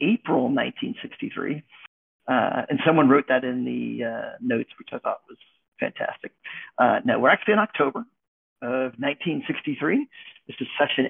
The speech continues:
eight of Fall of De-, Delta Green nineteen sixty-three. We have a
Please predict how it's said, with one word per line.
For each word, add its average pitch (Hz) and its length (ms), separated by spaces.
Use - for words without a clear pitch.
eight 123 240
of 147 160
Fall 147 260
of 123 120
De-, 131 80
Delta - 260
Green 135 260
nineteen 139 440
sixty-three. 151 540
We 131 80
have 131 140
a - 80